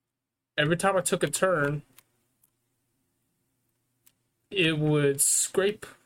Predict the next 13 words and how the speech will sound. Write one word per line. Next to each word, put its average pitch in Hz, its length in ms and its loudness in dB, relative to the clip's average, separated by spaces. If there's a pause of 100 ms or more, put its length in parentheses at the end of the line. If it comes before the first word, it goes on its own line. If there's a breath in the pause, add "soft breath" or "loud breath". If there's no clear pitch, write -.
the 147 100 0
right 165 240 2
side 185 240 2
would 156 120 2
scrape - 380 0
against 160 380 0
the 117 500 0 (340)
concrete 160 520 -4
or 175 40 0
something. 208 440 -4 (4000)
And 143 160 2
so, 147 240 2
yeah. 147 280 0